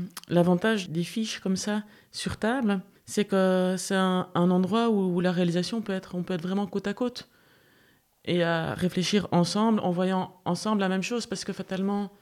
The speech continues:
euh, la réalisation ne voit pas toujours, euh, toute ma matière, tous mes chutiers, tous mes trucs, euh, ne voit pas la timeline de la même façon que moi. Donc en fait, c'est vraiment, je trouve que c'est un, un endroit où on peut se retrouver, euh, côte à côte, vraiment côte à côte, euh,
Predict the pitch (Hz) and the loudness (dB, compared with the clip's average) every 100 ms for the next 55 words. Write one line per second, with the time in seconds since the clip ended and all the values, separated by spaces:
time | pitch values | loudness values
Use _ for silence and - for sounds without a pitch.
0 | - 175 170 165 175 175 165 180 233 185 | -8 -6 -6 -4 -2 -2 -2 0 -2 -2
1 | 190 185 185 190 208 175 165 160 - 180 | -6 -6 -2 -2 0 -2 -2 -4 -6 -2
2 | 170 147 147 180 175 180 170 156 170 - | -2 -2 -4 -4 -4 -6 -6 -6 -6 -8
3 | - - 196 190 180 - 214 214 208 180 | -6 -6 -4 -4 -6 -4 -2 -2 -4 -6
4 | 180 175 - 180 175 185 190 175 175 180 | -6 -8 0 4 4 4 2 4 4 4
5 | 180 175 175 170 175 175 180 185 214 220 | 2 2 2 2 -2 -4 -4 2 4 6
6 | 190 180 175 170 196 - 175 180 185 - | 4 2 0 -2 -2 -2 2 2 2 -2
7 | 196 - 180 170 170 170 180 175 170 196 | -8 -2 0 0 -2 0 0 0 0 -2
8 | 190 175 - 170 - 170 - 165 185 175 | 0 -2 -2 -8 -8 -12 -8 -4 -2 -2
9 | 165 175 _ - 180 180 254 - - - | -4 -8 _ -2 -2 2 2 0 -4 -18
10 | - 180 180 180 175 175 190 202 - 180 | -8 -6 -6 -6 -10 -8 -6 -8 -8 -8
11 | 175 | -6